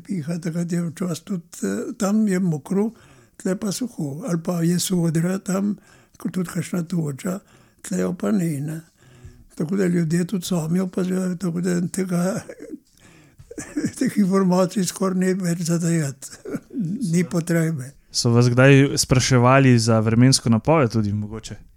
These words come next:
Speaker 1: Ja, tudi to, samo jaz sem rekel, jaz lahko samo povem, kakšno je bilo, kakšno pa bo, pa težko.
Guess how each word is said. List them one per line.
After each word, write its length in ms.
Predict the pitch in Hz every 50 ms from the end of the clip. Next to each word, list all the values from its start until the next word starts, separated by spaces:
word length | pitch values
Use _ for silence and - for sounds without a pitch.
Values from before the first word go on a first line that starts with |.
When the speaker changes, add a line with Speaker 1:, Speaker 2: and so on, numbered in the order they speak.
| - -
Speaker 1:
Ja, 200 | 208 220 226 214
tudi 240 | 165 226 214 - -
to, 240 | - 202 233 240 196
samo 220 | 165 - 175 185 202
jaz 140 | 190 175
sem 120 | - 208 208
rekel, 240 | 185 180 - 196 190
jaz 280 | 196 196 185 - - -
lahko 300 | 202 - - - 208 208
samo 220 | - - 180 185 190
povem, 320 | - 175 180 185 185 190 180
kakšno 420 | - 185 170 165 - - 202 202
je 120 | 202 190 165
bilo, 200 | 156 165 180 190
kakšno 380 | 175 - 180 170 - - 180 170
pa 140 | 175 - 175
bo, 140 | 170 170 175 175
pa 160 | 214 - 180
težko. 400 | 170 - 175 160 - - -